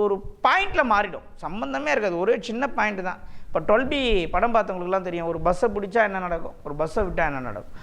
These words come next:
ஒரு பாயிண்ட் தான். ஒரு, ஒருத்தனுடைய வாழ்க்கை ஒரே விஷயம்தான். அந்த ஒரு ட்ராக், சின்ன ஒரு பாயிண்ட்ல பண்ற தப்பு பெரிய பாதிப்பை ஏற்படுத்திடும். சின்ன ஒரு பாயிண்ட்ல பண்ற பிளஸ் ஒரு பெரிய வெற்றியும் கொடுத்து விடும். நீங்கள் இந்த கிரிவலத்தில் செய்யக்கூடிய இந்த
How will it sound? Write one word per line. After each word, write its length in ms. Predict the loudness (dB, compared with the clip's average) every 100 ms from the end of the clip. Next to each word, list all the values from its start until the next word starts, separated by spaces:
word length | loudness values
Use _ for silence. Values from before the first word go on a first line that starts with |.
| -2 6
ஒரு 200 | 6 8
பாயிண்ட் 400 | 4 4 4 6
தான். 180 | 6 4
ஒரு, 100 | 2 -2
ஒருத்தனுடைய 380 | -2 0 2 4 6
வாழ்க்கை 340 | 6 4 2 6 8
ஒரே 260 | 8 10 8 8 4 0 -10 -20 -20 _ -8
விஷயம்தான். 460 | -6 -4 0 -2 -4 -20 -20 -20 -20 -10 -2
அந்த 140 | 0 6
ஒரு 120 | 4 4
ட்ராக், 260 | 4 2 2
சின்ன 440 | -6 -10 -10 -2 4 4
ஒரு 100 | 4 2
பாயிண்ட்ல 280 | 0 0 -4
பண்ற 200 | -4 -4 -4
தப்பு 160 | -6 -6
பெரிய 400 | -4 -2 -2 0
பாதிப்பை 260 | 0 0 -4
ஏற்படுத்திடும். 400 | -6 -8 -8 -10 -10 -14 -8 -2
சின்ன 280 | 0 4 6
ஒரு 100 | 6 4
பாயிண்ட்ல 240 | 2 2 0
பண்ற 160 | -2 -2
பிளஸ் 220 | -2 2 2
ஒரு 80 | 4
பெரிய 200 | 0 2 2
வெற்றியும் 380 | 0 -2 -4 -2
கொடுத்து 200 | -4 -2
விடும். 240 | 0 0 -4 -16 -12 -6
நீங்கள் 340 | 0 2 2
இந்த 140 | 2 2
கிரிவலத்தில் 640 | 4 6 6 4 2 0
செய்யக்கூடிய 400 | 4 4 4 2
இந்த 100 | 0